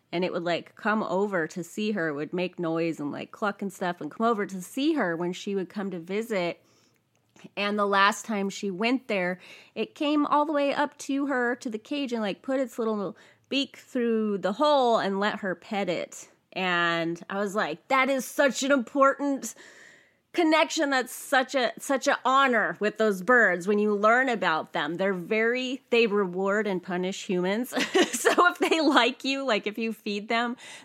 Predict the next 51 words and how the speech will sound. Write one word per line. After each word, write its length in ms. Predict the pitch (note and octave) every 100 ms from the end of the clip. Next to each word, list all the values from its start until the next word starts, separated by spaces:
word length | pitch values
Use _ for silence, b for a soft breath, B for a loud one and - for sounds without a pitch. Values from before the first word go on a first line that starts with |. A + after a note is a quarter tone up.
| -
they'll 140 | A3+
bring 320 | G3+ G3 G3+
you 160 | A3+ A3
little 220 | G#3 F#3+
gifts 480 | G3 G3 F#3+ G#3+ -
and 200 | G3+ F#3
leave 180 | F#3 F#3+
it 100 | G3
at 140 | F#3
your 140 | F3+ E3+
door. 500 | F#3 F3+ F#3 G#3 A3 B B -
But 100 | F#3+
if 140 | F3+
they 120 | F3+
don't 460 | F3 E3+ B3+ D#4+ -
like 320 | F#3+ E3 E3
you, 200 | E3 D3
if 160 | D#3+ F3
you're 120 | F3+
mean 360 | F3 F3 F#3+ A3
to 100 | A#3
them, 300 | A3+ A#3 A3+
if 180 | F#3 F#3
you, 240 | E3+ D#3
if 200 | D#3+ E3+
you 200 | F3 E3
attack 560 | D3 D#3 G3+ E3 F#3+ -
them, 460 | G3 F#3+ F#3 F3+ F3+ B B -
or 600 | F3+ E3+ E3 E3 E3 -
if 180 | F3 F3
you, 320 | F#3 F3 D#3+
if 180 | E3+ F3
you've 140 | F3+ D#3+
hurt 320 | G#3+ G#3+ G#3+
their 160 | E3+
buddy, 580 | E3 G3+ G#3 A3 A#3+ B3+ b b b b _ _ -
they 120 | A#3
will, 200 | B3 A#3+
like, 200 | A3 F#3
fly 440 | - G#3 G3 G#3+
over 220 | G#3 G#3+ G#3+
you 160 | E3+
and 160 | D3 D3+
drop 320 | E3+ E3 F3+
things 360 | - G3 F#3+ F#3
on 160 | F3
your 160 | D3+ D#3
head 560 | - F3 F3 G3 F#3+ -
or 120 | D#3+
your 240 | D3 -
car. 720 | - - F#3+ F#3 F#3 F#3 F#3